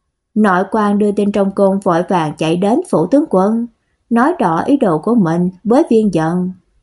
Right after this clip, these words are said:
Viên Dần nói, "Công công chờ một lát, bây giờ ta đi bẩm báo với phu nhân." Nửa canh giờ trước,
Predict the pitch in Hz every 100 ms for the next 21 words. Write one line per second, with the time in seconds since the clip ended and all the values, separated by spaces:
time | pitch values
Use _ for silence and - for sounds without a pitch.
0 | _ 190 208 185 165 156 165 196 240 349
1 | 480 _ _ _ _ _ _ _ 185 196
2 | 202 202 196 170 147 135 202 262 403 _
3 | _ _ - 190 190 175 151 147 196 196
4 | 185 175 208 254 339 320 208 196 185 220
5 | 233 - _ _ _ _ _ _ _ _
6 | _ _ _ _ _ _ _ - 214 185
7 | 196 262 220 190 151 208 226 370